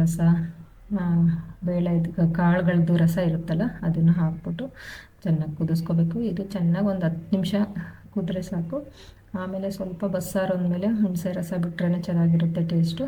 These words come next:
ಅದಕ್ಕೋಸ್ಕರ ಸ್ವಲ್ಪ ಹುಣಸೆ ರಸನ ಹಾಕಬೇಕು. ನಾನು ಟೊಮೆಟೊ ಏನೂ ಹಾಕಿಲ್ಲ. ಆ, ಒಂದೊಂದ್ಸಲ ನಾನು ಈ ಥರ ಕಾಳುಗಳಿಗೆ ಟೊಮೆಟೊ ಬಳಸಲ್ಲ, ಹಾಗೆ ಮಾಡ್ತೀನಿ.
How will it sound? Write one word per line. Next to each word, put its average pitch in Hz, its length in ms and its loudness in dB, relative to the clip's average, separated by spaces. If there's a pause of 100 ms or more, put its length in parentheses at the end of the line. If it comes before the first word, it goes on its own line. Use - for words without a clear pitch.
(420)
ಅದಕ್ಕೋಸ್ಕರ 170 580 -6 (720)
ಸ್ವಲ್ಪ 175 260 0
ಹುಣಸೆ 175 340 2
ರಸನ 170 340 0 (160)
ಹಾಕಬೇಕು. 170 480 -2 (220)
ನಾನು 180 340 -2
ಟೊಮೆಟೊ 165 340 6
ಏನೂ 175 180 0
ಹಾಕಿಲ್ಲ. 170 400 2 (600)
ಆ, 185 320 -6
ಒಂದೊಂದ್ಸಲ 180 420 -4
ನಾನು 180 220 0
ಈ 170 40 0
ಥರ 175 180 -2
ಕಾಳುಗಳಿಗೆ 175 580 0 (440)
ಟೊಮೆಟೊ 170 500 0
ಬಳಸಲ್ಲ, 170 480 2
ಹಾಗೆ 170 380 -2
ಮಾಡ್ತೀನಿ. 170 500 2